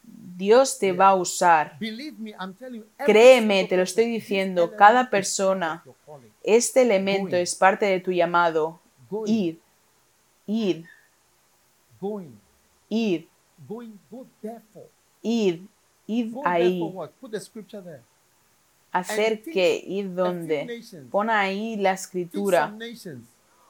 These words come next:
Speaker 1: Y enseña a algunas naciones, enseña a algunas naciones.
Speaker 2: Teach the major nations.
Speaker 1: Enseña
Speaker 2: Teach the
Speaker 1: a las
Speaker 2: nearest nations.
Speaker 1: naciones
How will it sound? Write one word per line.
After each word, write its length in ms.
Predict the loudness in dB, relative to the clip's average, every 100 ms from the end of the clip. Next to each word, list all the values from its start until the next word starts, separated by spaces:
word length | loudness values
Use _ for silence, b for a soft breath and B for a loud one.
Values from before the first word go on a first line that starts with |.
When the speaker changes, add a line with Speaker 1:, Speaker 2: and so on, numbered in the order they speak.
| _ _
Speaker 1:
Y 160 | 0 2
enseña 880 | 2 0 0 4 4 4 2 4 6
a 20 |
algunas 500 | 6 2 -2 -2 -2
naciones, 840 | -4 -4 -4 -4 -2 -2 -6 -6 -6
enseña 600 | -6 -4 -2 0 2 2
a 20 |
algunas 460 | 0 -2 -4 -4 -4
naciones. 880 | -6 -6 -6 -4 -4 -8 -14 -16 -10
Speaker 2:
Teach 240 | -10 -10 -6
the 100 | -6
major 340 | -6 -8 -8
nations. 480 | -6 -8 -10 -12 -14 _ _ _ _ -20 -20 -20 -20 -20 -18 -4
Speaker 1:
Enseña 540 | -4 -2 2 4 4
Speaker 2:
Teach 180 | 4 8
the 40 | 8
Speaker 1:
a 40 |
las 240 | 8 4
Speaker 2:
nearest 0 |
nations. 240 | 0 -2 0
Speaker 1:
naciones 760 | 2 2 2 0 0 -2 -6